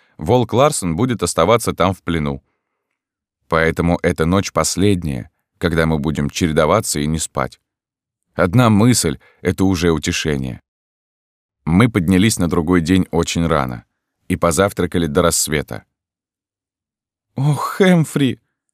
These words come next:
в отчаянии воскликнула Мот и смолкла. Она смотрела на призрак. Я взглянул по тому же направлению, но не заметил ничего необыкновенного.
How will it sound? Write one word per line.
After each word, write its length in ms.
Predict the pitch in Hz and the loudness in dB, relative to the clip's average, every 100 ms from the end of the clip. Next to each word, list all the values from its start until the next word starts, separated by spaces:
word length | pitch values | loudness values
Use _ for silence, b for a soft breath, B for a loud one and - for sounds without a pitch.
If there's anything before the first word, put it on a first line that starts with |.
| _ _ _ - | _ _ _ -10
в 120 | 65 | -4
отчаянии 560 | 78 - 90 90 87 82 | -2 -2 2 2 2 2
воскликнула 640 | 76 - 82 76 80 71 | 0 -2 -4 -2 -2 0
Мот 300 | 76 92 - - | 0 -2 -2 -8
и 60 | |
смолкла. 600 | 78 - 78 62 - 60 - _ _ _ _ _ _ _ - | -6 -4 -4 -4 -10 -16 -16 _ _ _ _ _ _ _ -4
Она 280 | 80 101 127 | 2 4 2
смотрела 720 | - 95 85 85 98 90 85 _ _ | 2 -2 0 0 2 2 0 _ _
на 200 | 76 78 | -8 -6
призрак. 640 | - 76 69 60 50 _ _ _ _ _ b b b b | -6 -6 -6 -8 -12 _ _ _ _ _ b b b b
Я 240 | - 107 | 0 2
взглянул 480 | 104 92 104 110 113 | 0 0 0 2 0
по 100 | - | 0
тому 280 | 82 87 104 | 0 2 0
же 100 | 90 | 0
направлению, 720 | 80 71 76 82 95 85 78 | -2 0 0 2 0 0 0
но 120 | 76 | 0
не 140 | 90 90 | 0 2
заметил 480 | 85 82 92 113 | 0 0 0 0
ничего 420 | 107 92 - 76 85 | -2 -2 -2 0 2
необыкновенного. 1000 | 87 82 85 87 85 80 65 62 55 | 2 0 -2 -2 0 -2 -4 -8 -12